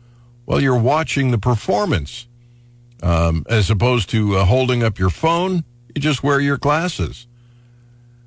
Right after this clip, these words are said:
I'm betting, Brian, that there are m-, m-, less benign uses for these glasses that, uh, that are, that are gonna get people in trouble.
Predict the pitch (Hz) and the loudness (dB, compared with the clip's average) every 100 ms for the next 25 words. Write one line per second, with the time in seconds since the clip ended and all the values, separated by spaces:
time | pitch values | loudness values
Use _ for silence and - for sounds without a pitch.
0 | - - - - - - - - - - | -20 -20 -20 -20 -20 -20 -20 -20 -20 -20
1 | - - - - - - 160 - 294 175 | -20 -20 -20 -20 -16 -4 -2 0 0 2
2 | 190 180 165 127 147 147 147 113 101 - | 2 2 0 2 2 2 2 2 0 -4
3 | - - - - - 175 - - - 165 | -20 -20 -20 -20 -20 -20 -20 -16 -4 0
4 | 180 - 139 127 123 104 - - 107 113 | 0 0 0 0 -2 -6 -16 -16 -6 -2
5 | 123 113 98 - - 107 107 120 - 139 | -2 -6 -12 -12 -6 -2 0 -2 -2 -4
6 | - 101 123 135 196 190 156 120 156 151 | -4 -2 0 2 2 0 0 0 2 2
7 | 147 151 139 123 92 71 - 107 107 117 | 2 0 0 2 0 0 -4 0 0 0
8 | - 107 90 - - - 98 95 82 101 | 0 -2 -2 -6 -8 -2 0 0 0 2
9 | 92 87 - 67 76 - - - - - | 2 0 -4 -10 -12 -14 -20 -20 -20 -20
10 | - - - - - - - - - - | -20 -20 -20 -20 -20 -20 -20 -20 -20 -20
11 | - - 92 110 107 - 98 92 95 110 | -20 -6 0 0 0 0 0 0 0 0
12 | 110 90 - - - - - 101 117 127 | 0 -2 -10 -20 -20 -16 -12 -2 0 2
13 | 113 110 98 117 107 92 85 - 87 65 | 2 0 0 -2 0 0 0 0 0 -2